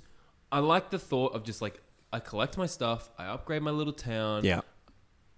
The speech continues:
Speaker 1: build some things, and then I'm done for the day.
Speaker 2: Yep.
Speaker 1: I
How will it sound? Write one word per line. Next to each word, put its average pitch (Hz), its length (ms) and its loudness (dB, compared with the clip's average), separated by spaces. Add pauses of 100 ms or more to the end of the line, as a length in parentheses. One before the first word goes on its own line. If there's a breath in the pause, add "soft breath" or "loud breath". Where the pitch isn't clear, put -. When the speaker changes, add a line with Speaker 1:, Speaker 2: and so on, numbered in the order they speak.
(560)
Speaker 1:
build 139 240 4
some 170 140 -6
things, 123 540 -4
and 117 120 -4
then 110 80 -2
I'm 107 120 -2
done 92 200 -4
for - 100 -14
the 67 80 -12
day. 60 240 -10
Speaker 2:
Yep. 127 280 10 (120)
Speaker 1:
I 117 120 0